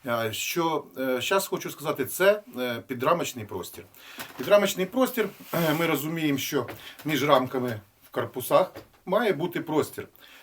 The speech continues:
Е, і він має складати від чотирьох міліметрів до дев'яти міліметрів. Тобто у нас є,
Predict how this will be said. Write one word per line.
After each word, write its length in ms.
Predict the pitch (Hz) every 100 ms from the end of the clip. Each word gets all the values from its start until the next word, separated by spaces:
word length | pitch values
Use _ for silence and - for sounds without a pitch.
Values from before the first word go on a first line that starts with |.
| -
Е, 280 | 113 107 -
і 100 | 147
він 180 | 202 240
має 400 | 214 196 175 135
складати 560 | - 156 160 151 147
від 220 | 123 147 -
чотирьох 420 | 147 170 214 190
міліметрів 580 | 185 180 170 - 143 - - - -
до 200 | 147 196
дев'яти 380 | 143 139 135 151
міліметрів. 580 | 147 135 101 98 87 - - - -
Тобто 300 | 139 - 135
у 40 |
нас 260 | 147 143 143
є, 180 | 185